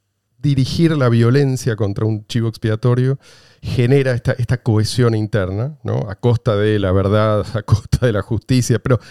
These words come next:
reconozcamos que es así. Pero es, es el poder coactivo de turno el que más se beneficia. Es, digamos, el, el sacrificio de la víctima propiciatoria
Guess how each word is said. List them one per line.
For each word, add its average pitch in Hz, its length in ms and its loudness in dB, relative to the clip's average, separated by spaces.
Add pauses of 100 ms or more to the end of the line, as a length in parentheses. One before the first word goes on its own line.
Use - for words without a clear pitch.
reconozcamos 147 640 0
que 147 80 0
es 135 60 0
así. 127 360 -2 (2000)
Pero 156 260 2
es, 190 380 0
es 170 240 2
el 165 220 2
poder 135 520 4 (540)
coactivo 110 640 0
de 101 100 0
turno 110 560 0 (440)
el 98 240 -6
que 95 360 -4
más 107 280 -2
se 101 120 -4
beneficia. 98 540 -6 (280)
Es, - 420 -2 (180)
digamos, 113 420 -2
el, 113 340 -2
el 120 180 0
sacrificio 143 760 -2
de 131 80 0
la 113 100 0
víctima 113 540 0
propiciatoria 98 800 -2